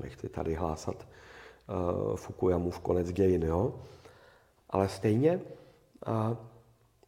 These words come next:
ryby jsou znamením, eh, propouštění, odevzdávání. Asi takový, jako když máš, eh, šatní skříň už plnou věcí, který nenosíš a nepoužíváš a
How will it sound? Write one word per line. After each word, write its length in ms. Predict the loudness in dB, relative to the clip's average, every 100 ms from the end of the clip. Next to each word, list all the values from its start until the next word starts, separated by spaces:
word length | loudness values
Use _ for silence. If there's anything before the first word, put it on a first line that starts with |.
| _ _ 0
ryby 340 | 2 6 4
jsou 260 | 4 0 2
znamením, 720 | 2 4 4 6 6 6 4
eh, 200 | 0 -2 0 2 2 2
propouštění, 840 | 0 4 4 4 0 -2 0 0
odevzdávání. 1000 | 2 0 0 0 2 2 2 2 0 -2 -6 -20 -20 _ _ _ _ _ _ _ _ _ _ _ -20 -20 -20 -16 -8
Asi 200 | -4 -2
takový, 480 | -2 2 4 4 4
jako 320 | 2 4 2
když 560 | 4 2 2 -2 -10 -16 -20 _ -2
máš, 540 | 2 2 0 -4 -6
eh, 460 | 0 2 2 2 0
šatní 420 | -2 -2 2 0
skříň 400 | 0 -6 -2 0
už 120 | 0 0
plnou 340 | 2 6 6
věcí, 360 | 4 2 -2 -4
který 320 | -2 0 2
nenosíš 520 | 2 0 -2 -8 -2
a 40 |
nepoužíváš 1000 | -2 0 0 0 -2 0 2 2 -2 -6 -4
a 280 | -4 -4